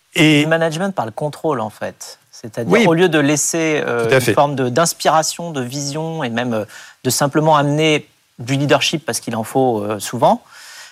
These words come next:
Speaker 2: euh, ça va être une volonté de, de contrôle millimétré de différentes choses,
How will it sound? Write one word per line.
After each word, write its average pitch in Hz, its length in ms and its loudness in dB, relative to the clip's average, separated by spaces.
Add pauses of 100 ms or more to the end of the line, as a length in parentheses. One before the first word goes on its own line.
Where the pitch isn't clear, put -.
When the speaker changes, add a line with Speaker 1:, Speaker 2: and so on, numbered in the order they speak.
(220)
Speaker 2:
euh, 120 540 2
ça - 460 -4
va 127 140 4
être 127 200 -4
une 120 180 -2
volonté 127 380 0
de, 127 160 0
de 117 120 -4
contrôle 151 480 0
millimétré 123 640 2
de 131 120 -2
différentes 117 380 -2
choses, 170 420 -2